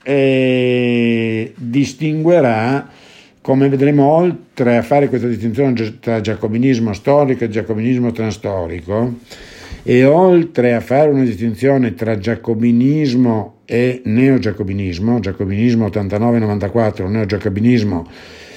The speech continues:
fine novantaquattro, novantacinque, novantanove, poi all'interno del giacobinismo, quello all'interno della prima fase, ehm, ehm, fo-, farà un, delle sottodis-, fa delle sottodistinzioni.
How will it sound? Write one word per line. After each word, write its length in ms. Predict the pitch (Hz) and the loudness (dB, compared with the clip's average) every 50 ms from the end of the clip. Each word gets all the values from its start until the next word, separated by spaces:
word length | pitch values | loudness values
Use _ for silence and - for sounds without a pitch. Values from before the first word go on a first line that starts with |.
| - - - | -20 -18 -6
fine 240 | - 120 120 120 113 | 0 2 4 4 4
novantaquattro, 600 | 107 107 107 101 92 101 98 120 120 117 120 110 | 4 2 0 0 -2 -2 0 2 2 2 0 0
novantacinque, 580 | 101 104 104 95 92 92 92 117 117 107 98 98 | -2 -2 -2 -4 -4 -4 -2 -2 -2 0 0 -2
novantanove, 760 | 92 92 95 92 90 90 104 101 98 98 98 104 131 160 160 160 - - - - | -4 -2 -4 -4 -4 -4 -4 -4 -2 -2 0 2 2 0 0 -2 -10 -16 -16 -4
poi 180 | - - 170 156 | 0 4 4 6
all'interno 540 | 147 143 147 151 147 185 180 175 160 139 123 | 6 6 4 2 2 2 2 2 2 0 2
del 320 | 117 160 170 151 131 117 | 2 2 2 2 0 -2
giacobinismo, 960 | 117 143 156 156 151 - 147 135 127 131 127 127 120 113 101 107 123 131 127 | 2 2 2 2 2 0 0 2 2 2 2 2 2 0 0 0 -2 -2 0
quello 400 | 127 131 131 131 123 113 107 95 - - - - - - | 0 0 0 2 2 0 0 -4 -8 -16 -20 -20 -20 -12
all'interno 600 | - 98 104 107 107 104 95 127 127 131 127 117 | -6 -4 -4 -4 -4 -4 -2 0 2 2 2 2
della 180 | 107 101 98 92 | 0 -2 -4 -4
prima 300 | - 123 131 143 147 143 | -2 -2 0 0 0 -2
fase, 500 | - 127 123 123 131 143 147 165 165 - - - - - - - - - - | -2 -2 -2 0 0 0 0 0 -2 -2 -8 -16 -20 -20 -20 -20 -20 -16 -6
ehm, 640 | - 147 143 135 135 135 127 135 143 139 131 117 113 - | 0 2 4 4 4 2 2 0 0 0 -2 -2 -4 -4
ehm, 440 | - 143 131 123 120 120 - - - - - - 135 131 - - - - - | -2 0 0 0 0 -2 -4 -8 -12 -16 -18 -18 -16 -16 -14 -16 -16 -16 -16
fo-, 500 | - - 147 147 - - 131 - 120 - | -6 0 0 0 2 0 -4 -6 -6 -8
farà 460 | - - - 143 143 143 156 165 175 180 | -10 -4 0 2 4 4 4 4 4 2
un, 200 | 175 170 170 - | 2 0 -2 0
delle 240 | 123 143 147 139 123 | 2 2 2 2 2
sottodis-, 760 | - - - - 165 170 170 - - - 120 131 131 123 - | 0 -4 -2 0 0 0 0 0 -2 -2 0 0 -2 -2 -4
fa 220 | - - 156 165 170 | -2 0 2 2 4
delle 220 | 147 151 139 131 | 2 2 0 0
sottodistinzioni. 1000 | 107 - 135 127 131 135 123 117 - 127 117 101 - 117 101 98 98 98 92 90 | -2 -2 -4 -2 0 0 -2 0 -2 -2 -4 -2 -2 -2 -2 -2 -4 -6 -8 -8